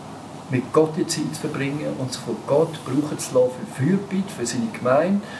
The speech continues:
für die verfolgten Brüder und Schwestern in der Welt, für die Situation in der Nachbarschaft, wo du lebst.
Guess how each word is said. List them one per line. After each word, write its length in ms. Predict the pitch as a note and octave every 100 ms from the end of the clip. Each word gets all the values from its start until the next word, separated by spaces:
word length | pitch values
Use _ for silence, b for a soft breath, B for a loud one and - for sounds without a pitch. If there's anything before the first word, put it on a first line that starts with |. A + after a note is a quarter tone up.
| B
für 80 | -
die 100 | C3
verfolgten 680 | C3+ - - C3+ F3+ E3+ F3
Brüder 300 | B2+ C#3+ E3
und 120 | D#3+
Schwestern 460 | D3+ C#3+ C#3 - C#3+
in 60 | B2+
der 100 | A2+
Welt, 220 | B2+ C#3 - B B B
für 100 | -
die 80 | B2+
Situation 720 | - D3 C3 A#2 - C#3+ F#3
in 80 | E3+
der 100 | B2+
Nachbarschaft, 640 | A#2+ E3 - - F3 D#3 D3+
wo 60 |
du 160 | C#3 D3+
lebst. 420 | C#3+ C3 C3+ -